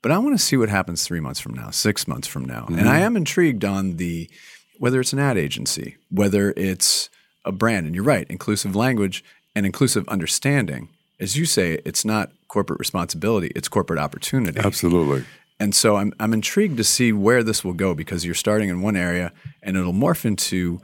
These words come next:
Speaker 1: in my, at least as far as I can see,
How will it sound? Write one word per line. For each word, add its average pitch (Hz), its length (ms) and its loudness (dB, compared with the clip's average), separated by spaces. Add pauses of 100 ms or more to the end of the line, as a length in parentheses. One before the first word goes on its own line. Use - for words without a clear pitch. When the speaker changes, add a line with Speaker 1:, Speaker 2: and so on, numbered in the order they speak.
(720)
Speaker 1:
in 110 140 6
my, 139 220 4
at 117 300 0
least 117 240 4
as 101 120 -4
far 95 260 0
as 87 100 -4
I 123 140 4
can 104 180 -4
see, 85 360 -4